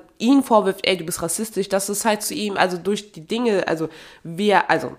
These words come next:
dass er ein Unternehmer ist, ein reicher Unternehmer, ein, äh, weißer männlicher Mann, männlicher Mann, oh mein Gott, what's going on? Ähm, dass man natürlich halt denkt, okay, ist ja nicht unüblich.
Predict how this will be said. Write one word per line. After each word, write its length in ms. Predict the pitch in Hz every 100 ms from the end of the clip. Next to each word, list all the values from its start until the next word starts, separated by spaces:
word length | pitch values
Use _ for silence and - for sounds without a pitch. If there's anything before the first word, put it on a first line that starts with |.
| -
dass 160 | 185
er 120 | 196 165
ein 60 |
Unternehmer 520 | 170 185 214 233 202 180
ist, 140 | 185
ein 60 | 180
reicher 260 | 170 175
Unternehmer, 560 | 190 220 220 190 170 170 - - -
ein, 360 | - 175 170 165
äh, 720 | 156 165 165 165 160 160 151 - -
weißer 560 | 165 160 151 160 185
männlicher 480 | 185 185 196 202 240
Mann, 360 | 240 240 240 233 -
männlicher 460 | - 165 160 160 175
Mann, 280 | 170 165 147
oh 160 | 170 196
mein 280 | 185 175
Gott, 500 | 147 165 170 160 - -
what's 240 | 180 185 -
going 220 | 180 180
on? 280 | 180 151 143 - - - - -
Ähm, 580 | 170 175 175 156 - - -
dass 180 | 196
man 100 | 208
natürlich 420 | 190 185 226 220 208
halt 340 | 175 175 - _ _ -
denkt, 340 | 170 185 -
okay, 640 | 180 - 202 185 175 - - _
ist 160 | -
ja 80 | 220
nicht 280 | 190 185 -
unüblich. 840 | 247 233 220 175 170 135 - -